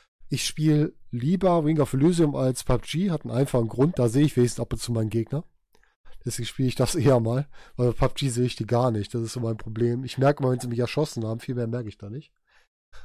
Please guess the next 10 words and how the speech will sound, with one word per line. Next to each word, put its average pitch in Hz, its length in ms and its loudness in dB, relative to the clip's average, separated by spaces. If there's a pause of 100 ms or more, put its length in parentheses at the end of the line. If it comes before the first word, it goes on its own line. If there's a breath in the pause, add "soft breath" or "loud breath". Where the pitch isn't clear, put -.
(480 soft breath)
Und 127 120 -4
ich 127 120 -4
spiel 127 180 0
sehr 123 280 4
gerne 120 360 2
Aufbausimulationen. 117 1300 2
Also 110 260 -4
Anno 139 280 2
zuletzt, - 920 -6
ähm, 107 500 -4